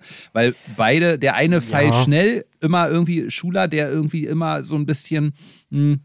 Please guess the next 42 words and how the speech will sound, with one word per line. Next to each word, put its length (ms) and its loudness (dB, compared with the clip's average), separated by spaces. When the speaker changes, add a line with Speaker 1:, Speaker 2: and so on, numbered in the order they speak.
Speaker 1:
under 300 2
the 80 0
radar, 400 2
der, 160 0
also 180 -8
der, 220 -4
der 160 -2
setzt 280 -4
nicht 140 -2
viele 240 -2
Sprints 560 -2
an, 180 -2
aber 300 -2
wenn 140 4
er 120 2
dann 240 0
sich 160 -8
hinter 320 -2
dir 220 -4
als 180 -4
Verteidiger 840 -6
auf 120 -6
die 120 -6
Socken 280 -2
macht, 240 -2
dann 100 -4
drehst 220 -4
du 40 -6
dich 100 -6
als 120 -6
Verteidiger 560 -4
um 160 -2
und 120 -4
denkst 200 -6
so, 100 -4
„Hä, 160 4
wo 160 -8
ist 100 -2
er 80 4
denn 140 -2
jetzt 160 -8
hin?“ 220 2